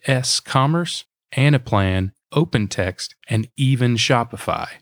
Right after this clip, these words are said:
all down from last week. Only Park City Group and S P S Commerce, both up a couple of percentage points, are up at all over the last week.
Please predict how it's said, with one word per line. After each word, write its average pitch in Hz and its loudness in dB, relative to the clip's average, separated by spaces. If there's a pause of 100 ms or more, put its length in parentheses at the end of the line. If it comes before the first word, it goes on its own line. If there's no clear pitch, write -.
(200)
all 98 2 (120)
down 95 2
from 98 -2
last 95 0
week. 87 -6 (500)
Only 113 2
Park - -2
City 156 0
Group 107 -2 (100)
and 113 0
S 113 0
P 110 2
S 101 2
Commerce, 104 -2 (180)
both 120 0
up 110 2
a 127 -6
couple 107 -2
of 95 -2
percentage 104 2
points, 92 -2 (140)
are 110 0
up 104 0
at 98 4
all 87 2
over 87 -4
the 90 -6
last 87 -6 (140)
week. - -10